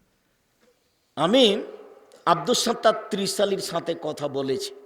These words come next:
আমি মাওলানা আবু তাহের বর্ধমানের সাথে বক্তব্য দিয়েছি,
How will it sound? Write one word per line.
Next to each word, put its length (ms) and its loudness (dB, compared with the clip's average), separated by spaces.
আমি 220 0
মাওলানা 500 4
আবু 180 -2
তাহের 260 -2
বর্ধমানের 600 -4
সাথে 300 -8
বক্তব্য 440 -6
দিয়েছি, 500 -8